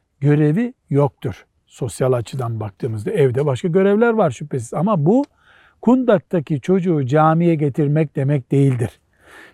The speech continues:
Bir çocuk, "Şurada otur yavrum, şimdi ayakta dur, şimdi şu tarafa dön,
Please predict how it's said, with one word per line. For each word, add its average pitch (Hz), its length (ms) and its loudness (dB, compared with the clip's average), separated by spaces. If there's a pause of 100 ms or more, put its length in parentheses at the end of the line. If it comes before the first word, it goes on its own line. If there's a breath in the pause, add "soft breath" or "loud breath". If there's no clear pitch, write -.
(100)
Bir 262 200 6
çocuk, 175 440 0 (140 soft breath)
"Şurada 254 360 4
otur 240 320 4
yavrum, 160 460 2 (200)
şimdi 226 360 0
ayakta 190 480 2
dur, 180 140 0 (300)
şimdi 214 600 0
şu 214 160 -4
tarafa 185 520 2 (200)
dön, 180 260 4